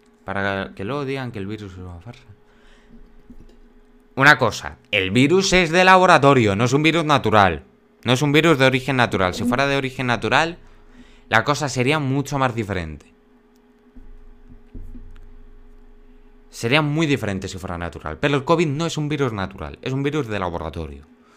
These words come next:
Y por favor. Pero la pandemia, claro que es algo real. Un virus que se han muerto muchas personas. Muchas personas, se han contagiado muchísimas personas. La capacidad de transmisión es enorme. Te puedes contagiar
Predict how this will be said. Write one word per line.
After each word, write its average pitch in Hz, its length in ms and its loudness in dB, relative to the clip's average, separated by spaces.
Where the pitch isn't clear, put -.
Y - 100 -14
por 101 120 -6
favor. 85 360 -4
Pero 107 400 -4
la 104 280 -8
pandemia, 107 480 -8
claro 135 360 -4
que 120 100 -8
es 101 120 -14
algo 101 320 -10
real. 98 440 -4
Un 113 180 -8
virus 117 320 -4
que 107 100 -14
se 107 60 -10
han 110 60 -8
muerto 104 220 -10
muchas 101 220 -14
personas. 76 600 -18
Muchas 120 380 -8
personas, 95 280 -12
se 101 60 -16
han 98 60 -12
contagiado 107 400 -12
muchísimas 101 480 -12
personas. 80 420 -18
La 110 100 -2
capacidad 110 300 -4
de 120 60 -2
transmisión 110 720 -12
es - 260 -12
enorme. 95 540 -6
Te 107 80 -10
puedes 117 220 -6
contagiar 120 580 -8